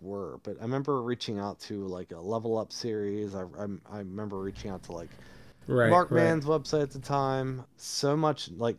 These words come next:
Speaker 1: networking through, like, other websites. "Hey, this is what we're doing. This is what we wanna do." And we were, like, taking, you know, Mortal Kombat even more seriously than just, like, uh, what we were,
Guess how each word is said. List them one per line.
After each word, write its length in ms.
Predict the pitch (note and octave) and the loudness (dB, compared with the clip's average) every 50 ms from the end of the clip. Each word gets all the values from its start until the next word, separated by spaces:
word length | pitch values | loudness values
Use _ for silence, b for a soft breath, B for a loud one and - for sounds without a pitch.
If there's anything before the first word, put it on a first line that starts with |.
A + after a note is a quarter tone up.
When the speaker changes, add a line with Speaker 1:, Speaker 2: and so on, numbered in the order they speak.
| - - A2 | -4 -6 -4
Speaker 1:
networking 640 | A2 A2 A2+ A2 G#2 A#2+ A#2 G#2 - A#2 G#2 G2+ | -2 0 0 0 0 -2 -4 -4 -4 -4 -6 -6
through, 300 | G2 - - A2+ G#2+ G#2+ | -6 -8 -6 -4 -4 -2
like, 140 | G2+ G2+ F#2+ D2 | -2 -2 -4 -6
other 200 | G#2+ G2+ A2 G2 | -6 -6 -4 -4
websites. 480 | F#2+ G2 G2+ G2 - - F#2 F2 - | -2 -2 -4 -4 -6 -8 -10 -10 -8
"Hey, 160 | - G2+ F#2+ F#2+ | -4 -4 -2 -2
this 200 | G2 G2 - - | -4 -6 -8 -10
is 100 | G2 G2+ | -10 -10
what 100 | G#2 D#2 | -8 -10
we're 60 | F#2+ | -8
doing. 240 | F#2 G#2 A2+ A2+ A2 | -4 -2 -2 -2 -2
This 100 | G#2 G2 | -4 -6
is 60 | - G2 | -6 -10
what 80 | F#2 | -8
we 100 | F2 G#2 | -6 -6
wanna 220 | G2+ F#2 F#2 F2+ E2 | -6 -6 -6 -8 -8
do." 340 | E2+ A2+ A#2 A2+ A2+ A2 G#2+ | -4 0 2 2 2 2 0
And 100 | F#2+ E2+ | -2 -4
we 100 | F#2+ F#2+ | -4 -4
were, 120 | G2+ G2 | -4 -4
like, 220 | F2+ F#2 F#2+ - _ _ _ _ | -4 -4 -6 -8 _ _ _ _
taking, 560 | - A#2+ A2 - - G#2+ G2+ G2+ G2+ G2+ F#2+ B B B B B B B B B | -8 -8 -6 -4 -4 -4 -2 -2 -2 -4 -6 B B B B B B B B B
you 100 | A#2+ A2+ | -4 -2
know, 280 | G#2+ G2+ G2+ G2+ F#2+ - | 0 0 0 0 -2 -2
Mortal 260 | G#2 A2+ A#2 A#2 A2+ | -2 0 2 2 2
Kombat 600 | - - - A#2 A2+ A2+ A2 A2 A2 A2 G#2 - - | 0 -2 -4 -4 -4 0 0 2 2 2 0 0 0
even 240 | C#3+ C#3 C#3+ C3 B2+ | 0 2 2 2 2
more 360 | B2+ A#2+ A#2 A#2 A2+ G#2+ - - _ _ - | 2 2 4 4 2 2 0 -6 _ _ -10
seriously 680 | - - - B2 A2+ A2+ G#2+ - - A#2+ A#2 A2 G#2+ | -6 -4 -2 0 0 0 -2 0 0 0 2 2 2
than 240 | G#2 G#2+ G#2 G2+ G2 | 0 0 -2 -2 -2
just, 300 | G2+ G#2 G2 - - - | -2 -4 -4 -6 -6 -4
like, 220 | G2+ G2 F#2+ - | -4 -4 -4 -4
uh, 320 | G#2+ G2+ F#2+ F#2 F#2 F#2 F2 - _ b b b b b b b b - | -4 -4 -2 -2 -4 -6 -8 -10 _ b b b b b b b b -10
what 260 | A#2+ G#2+ A2 G#2+ F#2 | -4 -2 -2 -2 -2
we 100 | A2+ G#2 | -2 -4
were, 460 | G2 G2 G2+ G#2 A2+ B2 C3 C3 C3 | -4 -4 -4 -2 -2 -2 -2 -4 -6